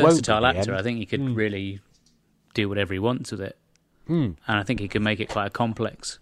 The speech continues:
Speaker 2: character.
Speaker 1: Oh, absolutely. But I'd like to see that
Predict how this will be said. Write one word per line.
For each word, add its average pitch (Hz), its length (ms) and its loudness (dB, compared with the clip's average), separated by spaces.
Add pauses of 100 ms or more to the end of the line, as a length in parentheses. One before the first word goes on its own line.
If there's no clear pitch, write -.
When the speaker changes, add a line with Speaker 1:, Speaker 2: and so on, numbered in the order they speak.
(120)
Speaker 2:
character. - 540 -2 (500)
Speaker 1:
Oh, 190 140 10
absolutely. 143 680 2 (120)
But 131 140 6
I'd 139 180 6
like 127 280 6
to 107 80 -6
see 110 220 0
that 107 420 0